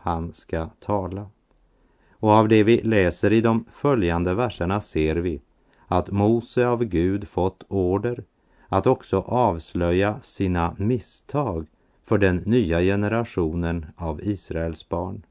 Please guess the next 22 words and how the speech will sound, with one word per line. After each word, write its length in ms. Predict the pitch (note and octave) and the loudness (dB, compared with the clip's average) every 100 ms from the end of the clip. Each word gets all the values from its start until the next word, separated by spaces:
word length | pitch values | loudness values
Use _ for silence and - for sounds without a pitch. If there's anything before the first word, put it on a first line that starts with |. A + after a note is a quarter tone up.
| _ _ _ _ _ _ _ _ _ _ _ - | _ _ _ _ _ _ _ _ _ _ _ 0
Vi 140 | C3 | 2
läser 420 | B2 F#2+ F2+ G2+ | 4 4 2 0
verserna 560 | F#2+ A#2+ G#2+ F#2+ F2+ F#2 | 2 2 0 -2 -2 -2
nio 520 | G2+ B2 E2+ F2+ D#2+ - _ _ _ | -2 -2 -2 -4 -4 -8 _ _ _
plus 520 | - G#2+ E2+ - - _ _ | 0 2 2 -4 -16 _ _
tolv 440 | A2+ G2 D#2 D2+ | 0 2 0 -4
och 260 | - F2 E2 | -8 -8 -4
tretton. 560 | G2+ G2+ - - F2+ F2+ _ _ _ _ _ _ _ _ _ _ _ | -2 -4 -6 -10 -10 -12 _ _ _ _ _ _ _ _ _ _ _
Och 240 | _ A#2 A2+ | _ 4 6
jag 300 | A2+ A#2 - | 8 6 2
talade 580 | C#3+ C3+ F#2+ F#2 G#2+ G#2+ | 2 4 4 2 2 2
till 200 | B2 A#2 | 2 2
er 300 | F2+ F#2 - | 2 0 -4
på 160 | - A2+ | -2 0
den 240 | F#2+ F#2 | 0 -2
tiden 480 | F2+ G#2 E2 D#2 E2 | -2 -2 0 -2 -4
och 200 | F2+ F2+ | -4 -8
sade: 600 | - A2+ G2 D#2 F#2 D#2+ - _ _ _ _ | -6 -4 -4 -4 -6 -8 -12 _ _ _ _
Jag 280 | G2+ G2 G2 | 2 4 4
förmår 600 | A2+ A2 F2+ F2 F#2 F#2 | 2 2 2 2 0 0
inte 400 | A#2 G2+ - F#2 | 0 0 0 -2
ensam 960 | - C3 G#2 F2+ - - C3+ F#2 D#2+ | 0 0 0 -4 -8 -6 -4 -4 -6